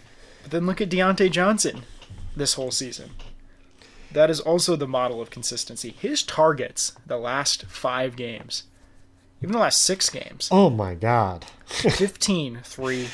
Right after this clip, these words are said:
Speaker 1: ten, eleven, sixteen, thirteen, twelve. That's ridiculous.
Speaker 2: Man, Grant would have made the playoffs if he kept this guy.
Speaker 1: He should have kept him.
Speaker 2: <laughs>
Speaker 1: Absolutely. Like, think about having him over Singletary or Moss.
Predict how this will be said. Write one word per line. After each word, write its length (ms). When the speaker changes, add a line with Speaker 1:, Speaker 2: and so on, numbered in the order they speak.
Speaker 1:
ten, 540
eleven, 500
sixteen, 720
thirteen, 540
twelve. 460
That's 200
ridiculous. 960
Speaker 2:
Man, 320
Grant 240
would 100
have 80
made 140
the 60
playoffs 380
if 80
he 80
kept 240
this 160
guy. 340
Speaker 1:
He 80
should 200
have 100
kept 260
him. 120
Speaker 2:
<laughs> 180
Speaker 1:
Absolutely. 720
Like, 180
think 200
about 160
having 220
him 180
over 180
Singletary 680
or 80
Moss. 500